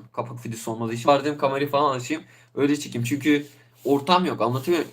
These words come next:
Arkaya falan ışıklandırma falan <laughs> yapamayacağım için. İş yerinde olduğum için.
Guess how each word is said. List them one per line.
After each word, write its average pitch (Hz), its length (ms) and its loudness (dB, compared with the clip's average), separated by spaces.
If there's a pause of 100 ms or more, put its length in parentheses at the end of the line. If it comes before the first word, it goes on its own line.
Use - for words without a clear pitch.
(100)
Arkaya 143 320 0
falan 156 180 0
ışıklandırma 147 540 -2
falan 147 220 2
<laughs> - 0 -
yapamayacağım 123 560 2
için. 139 200 0
İş - 200 -2
yerinde 190 200 6
olduğum 143 300 2
için. 135 260 -6